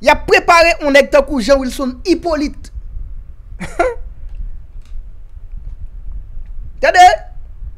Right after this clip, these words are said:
Il est bouilli, medam, mesye. Y a préparé un nèg tankou Jean Wilson Hippolyte, ancien député Léogane, P H T K. <laughs> Ça, papa.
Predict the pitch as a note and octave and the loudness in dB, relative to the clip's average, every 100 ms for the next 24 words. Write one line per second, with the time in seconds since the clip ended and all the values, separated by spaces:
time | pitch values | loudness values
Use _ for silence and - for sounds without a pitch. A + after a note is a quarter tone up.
0 | - - - - - - D#4 G4 G4 F4+ | -12 -12 -10 -10 -10 -4 0 6 6 6
1 | A4+ F#4+ - F4+ D#4+ D#4 - - D#4+ - | 2 0 0 2 4 4 2 4 4 4
2 | - - - - - - - - - C4 | 0 -12 -14 -12 -14 -12 -12 -12 2 2
3 | D#4+ G4+ F4 F4 E4+ E4 B3 D#4+ E4 G#3+ | 4 2 4 2 4 2 4 2 2 0
4 | F4 G4 F4 - E4+ - - A4 - G4 | 2 2 0 -2 -4 -6 -6 -4 2 4
5 | F4 E4+ G4+ F#4 - - A#4+ G#4+ F4+ E4 | 4 2 0 0 -2 -2 0 2 0 0
6 | D#4+ E4+ D#4+ C#4 A3 D#4 G#3 D#3 B2+ - | -2 0 6 6 8 4 4 -4 -10 -14
7 | - - - - - - - - E4 D4+ | -14 -12 -12 -10 -12 -12 -12 -2 2 2
8 | - - C#4+ - F#3 - - - - - | 2 -4 -4 -4 -6 -10 -12 -12 -10 -10
9 | - - - - - B3+ - C#5 B4+ - | -12 -14 -12 -12 -10 -8 0 0 0 -6
10 | - - G#3 - D4 C4+ C4+ A3 G3 | -12 -10 -8 2 4 6 4 4 0